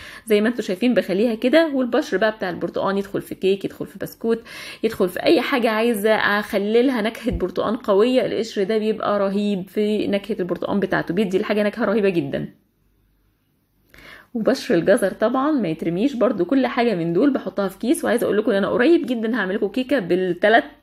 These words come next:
حاجات دول، بالثلاث مكونات دول، هعمل لكم كيكه تحفه صحيه جدًا من غير ولا نقطه سكر، وبتبقى جميله قوي قوي قوي فوائدها،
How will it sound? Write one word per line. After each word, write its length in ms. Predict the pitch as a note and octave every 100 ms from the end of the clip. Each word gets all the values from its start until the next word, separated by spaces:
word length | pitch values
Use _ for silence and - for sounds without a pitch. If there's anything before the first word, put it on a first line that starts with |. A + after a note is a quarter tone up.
| - -
حاجات 380 | - E3 F#3+ G3+
دول، 240 | F#3 B3
بالثلاث 360 | F3 G3 G3+ G#3+
مكونات 460 | G3 F3+ F#3 G3+
دول، 260 | G3 A#3+ F4+ - - -
هعمل 220 | - G#3 G#3+
لكم 220 | A#3 G#3+
كيكه 200 | A3 G3+
تحفه 420 | B3+ - - E4
صحيه 420 | D4+ - B3 A3
جدًا 380 | G3+ A3+ G#3 B3
من 220 | C4 G3+
غير 240 | G3 B3 B3+
ولا 260 | A3 A3+
نقطه 240 | A3+ A3 G3+
سكر، 460 | - C4 - B3+
وبتبقى 420 | G#3+ - A#3+ -
جميله 320 | F#3+ G3 A#3 A3+
قوي 240 | A3+ A3+
قوي 220 | - A3+
قوي 180 | - B3+
فوائدها، 640 | B3+ G3 F#3 A3+ C4+ C4